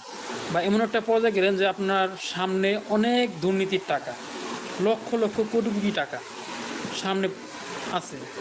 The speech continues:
আপনি সেটা, আহ,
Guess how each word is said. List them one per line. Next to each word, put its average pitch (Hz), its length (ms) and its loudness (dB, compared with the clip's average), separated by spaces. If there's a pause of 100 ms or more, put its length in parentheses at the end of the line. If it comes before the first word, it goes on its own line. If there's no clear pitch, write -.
(400)
আপনি 190 220 0
সেটা, 208 280 4
আহ, - 1300 -2